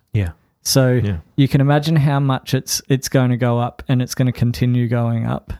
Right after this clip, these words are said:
Speaker 2: 'cause it's, it's gone up from something like, uh, five percent.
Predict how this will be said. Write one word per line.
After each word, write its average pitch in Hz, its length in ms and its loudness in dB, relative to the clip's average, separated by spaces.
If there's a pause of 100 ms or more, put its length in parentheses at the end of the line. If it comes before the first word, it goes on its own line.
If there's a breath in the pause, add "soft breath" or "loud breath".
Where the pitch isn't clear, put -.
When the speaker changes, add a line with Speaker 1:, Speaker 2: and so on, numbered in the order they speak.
(160)
Speaker 2:
'cause 123 220 2
it's, - 200 -4
it's 139 280 0
gone 139 260 2
up 127 200 -4
from 120 460 0 (680 soft breath)
something 139 380 0
like, 123 520 -2 (100)
uh, 120 440 0
five 127 500 -2
percent. 127 640 -2